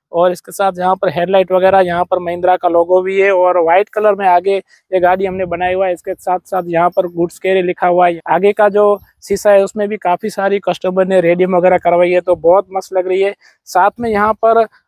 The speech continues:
अलग से एक, अ, ये बनाया हुआ है, क्योंकि ऊपर चढ़ने के लिए ये भी यहाँ पर बनाया हुआ है। इसके साथ साथ यहाँ पर भी steel का काम किया गया है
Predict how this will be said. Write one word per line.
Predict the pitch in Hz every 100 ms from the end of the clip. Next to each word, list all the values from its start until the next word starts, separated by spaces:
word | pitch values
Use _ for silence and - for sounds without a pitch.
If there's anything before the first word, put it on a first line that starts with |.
| -
अलग | 185 214
से | - 208
एक, | 208 208 208 202 - -
अ, | 185
ये | 180
बनाया | 185 180 196 196
हुआ | 190
है, | 196
क्योंकि | 190 196 196
ऊपर | 185 202
चढ़ने | 190 185 196
के | 190 190
लिए | 190 196 190 - _ 170
ये | 180
भी | 208
यहाँ | 202 185 185
पर | 185 185
बनाया | 175 180 180
हुआ | 185
है। | 180
इसके | - 175
साथ | - 180 -
साथ | 185 180
यहाँ | 180 180 185
पर | 190 185
भी | 196 180
steel | - 190
का | 180
काम | 180 175 180
किया | 170 180
गया | 175 185
है | 196 - _